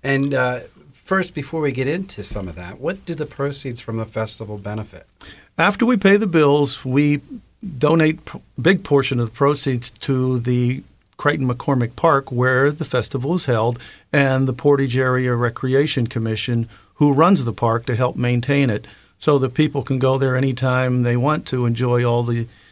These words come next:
Speaker 2: uh, activities and facilities at the park.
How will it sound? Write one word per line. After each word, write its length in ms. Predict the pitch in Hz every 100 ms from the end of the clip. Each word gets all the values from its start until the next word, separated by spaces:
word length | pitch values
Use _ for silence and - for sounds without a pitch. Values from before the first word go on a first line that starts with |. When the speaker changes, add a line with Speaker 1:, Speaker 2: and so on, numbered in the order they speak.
| _ _ _ -
Speaker 2:
uh, 160 | 113 -
activities 880 | 120 - 143 131 131 131 151 120
and 180 | 120 117
facilities 680 | - 123 143 131 127 127 120
at 100 | 110
the 80 | 120
park. 380 | - 180 -